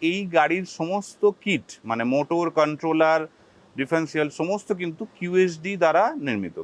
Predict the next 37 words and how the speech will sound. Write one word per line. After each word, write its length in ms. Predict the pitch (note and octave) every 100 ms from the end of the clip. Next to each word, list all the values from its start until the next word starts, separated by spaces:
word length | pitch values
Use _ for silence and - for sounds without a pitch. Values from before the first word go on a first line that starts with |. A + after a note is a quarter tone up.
| -
কিউএসডি, 500 | E3 D3 A2+ - D#2+
আপনারা 280 | F#2 - B2
যারা, 200 | B2 C3+
আহ, 640 | C#3 - _ - G#2+ G2+ G2 - _ _
ই-রিক্সার 500 | B2 C3+ C3 D#3+ D3
মার্কেটে 400 | C3+ A#2 B2+ C#3+
আছেন, 380 | B2 A2 F3 F#3
তারা 220 | D3 B2
জানেন, 460 | A2 G#2+ A#2 F3+ F#3
বা 320 | B2+ A#2 G2+
কাস্টমার 480 | - A#2 - D3+ D#3+
যারা 240 | C#3 C3 B2
আছেন, 300 | A#2+ F3 F3
যারা 180 | B2
কিউএসডি 640 | A#2+ C#3+ D3 D#3+ C#3+ F3 B2+
কে 200 | D#3+ D3+ C3
খুব 120 | D3+
পছন্দ 380 | A#2 A#2 D3 D#3+
করেন 340 | D3+ C#3 D#3+ F3+
ওইএম 380 | C3 C#3 D#3+ D#3
হিসাবে, 380 | A#2+ A#2+ C#3 F#3 _ _ _ _
তাদের 260 | C3+ E3+ E3
জন্য 200 | E3 D3+
আমরা 180 | C3+
বলি, 220 | A#2+ C3 E3+
আমরা 220 | C3 C3
এই 80 | B2+
গাড়িতে 280 | A#2 A2+
কিন্তু 240 | C3+ C#3+ F#3
কিউএসডি 380 | - B2 A#2+ C#3+
মোটর, 380 | D3 A#2+ C3 C#3+
কন্ট্রোলার, 480 | C3 G#2+ A2+ C3+ C#3
ডিফারেন্সিয়াল, 540 | G2+ A#2+ A#2+ D3+ G3 - A#2+
as 60 | C3 D3+
well 140 | E3 D3
as, 60 | G#3
আহ, 840 | - _ _ _ _ G#2+ G#2+ G#2